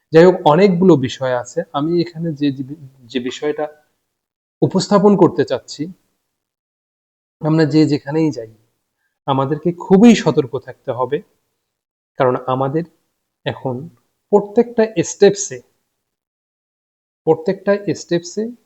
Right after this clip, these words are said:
দুঃসময়, কাঁটাযুক্ত সময়। তাই আমাদেরকে চিন্তা ভাবনা করে পা ফেলতে হবে।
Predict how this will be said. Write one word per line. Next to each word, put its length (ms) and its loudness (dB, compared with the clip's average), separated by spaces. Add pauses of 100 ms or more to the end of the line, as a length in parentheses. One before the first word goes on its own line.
(1000)
দুঃসময়, 640 -4 (1400)
কাঁটাযুক্ত 560 2
সময়। 420 -8 (760)
তাই 240 -2
আমাদেরকে 580 -4 (640)
চিন্তা 300 4
ভাবনা 320 -2
করে 300 -4 (400)
পা 240 2
ফেলতে 260 -6
হবে। 260 -14